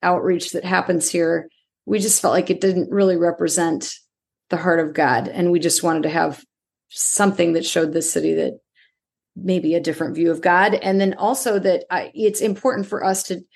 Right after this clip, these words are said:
see that and connect with it and really re-, be reminded that, like, this is our city. This is what it's built on. This is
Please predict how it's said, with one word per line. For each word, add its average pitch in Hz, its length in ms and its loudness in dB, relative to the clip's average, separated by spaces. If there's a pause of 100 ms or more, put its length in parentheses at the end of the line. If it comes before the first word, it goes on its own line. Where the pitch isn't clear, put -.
(300)
see 226 380 2
that 175 340 4
and 190 160 -2
connect 196 480 0
with 190 160 0
it 180 140 0
and 180 260 -4
really 190 600 2 (460)
re-, 190 160 -2
be 190 140 2
reminded 190 520 2
that, 175 140 0
like, 180 180 -4
this 185 340 0
is 202 200 2
our 175 180 0
city. 175 400 0
This 165 220 -2
is 190 100 -2
what 190 140 2
it's 180 160 -2
built 208 280 -2
on. 214 380 -2
This 185 240 -2
is 180 380 -2